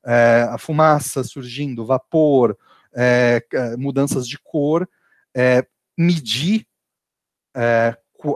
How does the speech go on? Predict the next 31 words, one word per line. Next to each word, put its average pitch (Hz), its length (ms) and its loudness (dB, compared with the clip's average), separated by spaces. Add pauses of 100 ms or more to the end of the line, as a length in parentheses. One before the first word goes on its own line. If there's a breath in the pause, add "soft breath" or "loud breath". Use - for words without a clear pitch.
(140)
qual 170 260 2
é 170 60 4
a 170 40 2
temperatura 185 680 -2
que - 100 -8
aquela 139 240 -4
chapa 151 500 0
estaria, 123 680 -4 (240 loud breath)
e 147 120 -2
aí 135 200 2
nós 139 180 -2
sabemos 135 320 -4
que - 80 -14
nós 131 180 -6
não 127 120 -8
devemos 127 380 -4
colocar 131 480 0
a 127 60 2
mão. 127 380 -2 (520 soft breath)
Ou 143 140 -2
então, 151 200 -2
quando 160 160 -6
nós 147 220 2
nos 156 140 -8
sentamos 151 920 0
de 123 120 -4
acordo 143 500 0
com 139 80 -16
determinadas 131 540 -2
convenções 127 480 -14
sociais, 127 640 -2